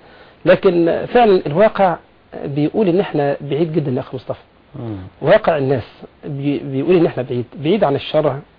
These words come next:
Speaker 1: وبعيد عن ال-، المفهوم بالنسبة ل-، ل-، ل-، ل-، لأحكام القرآن الكريم، وبالنسبة لأحكام السنة النبوية، بعيد عن، عن أطر الشريعة ذات نفسها. ويمكن، آه، غوصلنا بقى في ال-، في المشكلات الاجتماعية، بنجد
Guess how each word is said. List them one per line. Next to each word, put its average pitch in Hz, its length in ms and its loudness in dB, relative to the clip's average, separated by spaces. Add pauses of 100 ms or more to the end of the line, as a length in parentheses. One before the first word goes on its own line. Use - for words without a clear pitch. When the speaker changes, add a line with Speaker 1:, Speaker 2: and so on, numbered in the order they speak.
Speaker 1:
وبعيد 143 340 -2
عن 131 160 0
ال-، 127 220 -4
المفهوم 139 600 0
بالنسبة 135 420 -4
ل-، 123 100 -8
ل-، 135 640 -4
ل-، 139 280 -6
ل-، 131 100 -4 (380)
لأحكام 151 360 2
القرآن 147 340 -2
الكريم، 143 440 -2 (120)
وبالنسبة 147 460 0
لأحكام 160 680 0
السنة 143 300 -2
النبوية، 139 460 0 (380)
بعيد 180 280 2
عن، 160 240 2
عن 139 220 -4
أطر 220 180 -2
الشريعة 147 420 -4
ذات 123 220 -6
نفسها. 127 300 -6 (300)
ويمكن، 175 520 4
آه، 151 420 -6
غوصلنا 139 520 4
بقى 185 200 2
في 160 100 -2
ال-، 139 300 -4
في - 60 -18
المشكلات 139 480 -4
الاجتماعية، 143 480 0 (500)
بنجد 202 360 4